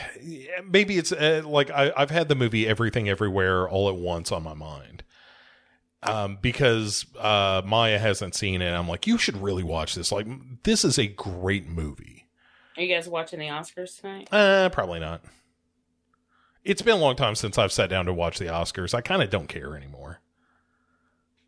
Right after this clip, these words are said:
Speaker 2: Yeah, uh, Brian's the reason I don't. I was always very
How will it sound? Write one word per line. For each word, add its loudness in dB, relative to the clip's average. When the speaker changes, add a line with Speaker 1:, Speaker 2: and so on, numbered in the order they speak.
Speaker 2:
Yeah, 4
uh, -2
Brian's -2
the -10
reason -8
I -8
don't. -14
I -4
was -8
always -2
very -10